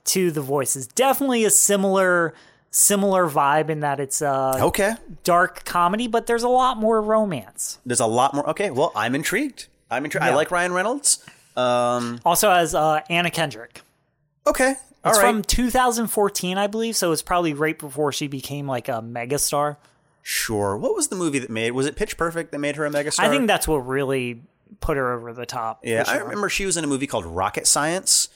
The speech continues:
Speaker 2: which
Speaker 1: Okay.
Speaker 2: was, it was definitely an indie film, but it was about a guy, a teenage guy. So they played teenagers in this movie. And this teenage kid who had a stuttering problem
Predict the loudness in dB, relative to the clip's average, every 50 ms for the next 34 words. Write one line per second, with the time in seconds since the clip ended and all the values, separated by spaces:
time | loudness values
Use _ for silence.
0 | _ _ _ _ _ _ -8 -2 0 2 2 4 4 2 2 0 -2 -6 _ _
1 | -10 -4 -2 0 2 2 2 2 0 0 2 2 2 2 2 2 0 0 2 0
2 | 0 0 0 -2 -2 -4 -4 -4 -4 -4 -4 -4 -4 -4 -4 -4 -4 -2 -4 -6
3 | -6 -6 -6 -4 -2 0 -2 -2 0 0 0 2 2 2 0 0 -2 -4 _ _
4 | _ -8 -4 -2 -2 0 0 -2 -2 -4 -6 -8 -10 -8 -2 0 2 2 2 2
5 | 0 -2 -2 -2 -4 -4 -4 -4 -4 -2 -4 -2 -4 -4 -6 -6 -6 -6 -6 -2
6 | -2 -2 -2 -2 -4 -6 -6 -10 -12 _ _ _ _ _ _ _ _ _ _ -6
7 | -2 0 0 0 -2 -6 -6 -4 0 0 0 0 -2 -4 -4 -4 -4 -4 -6 -6
8 | -4 -2 -2 -2 -4 -4 -6 -6 -4 -4 -4 0 0 2 2 2 2 0 0 0
9 | 0 0 -2 -2 -6 -6 -6 -6 -6 -4 -6 -8 -10 -10 -12